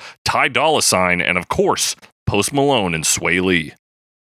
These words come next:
The two artists had previously collaborated on Malone's album Beer Bongs and Bentleys for the track Spoil My Night, where Lee contributed a verse. This collaboration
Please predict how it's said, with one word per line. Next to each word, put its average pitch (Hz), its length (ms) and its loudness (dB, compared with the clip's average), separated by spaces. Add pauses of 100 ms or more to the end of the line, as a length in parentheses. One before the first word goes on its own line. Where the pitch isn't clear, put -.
(280)
The 95 60 -6
two 107 200 0
artists 123 240 0
had 95 100 -4
previously 139 400 0
collaborated 104 480 0
on 107 160 2
Malone's 95 400 2
album 98 460 0
Beer 92 160 -2
Bongs 104 340 0
and 92 100 0
Bentleys 85 520 -4
for 92 160 -4
the 92 40 -2
track 98 460 -2
Spoil 175 380 -2
My 175 180 2
Night, 170 380 0 (260)
where 95 140 2
Lee 90 180 2
contributed 87 580 -2
a 90 60 0
verse. 110 460 -4 (260)
This 196 300 -2
collaboration 80 880 -2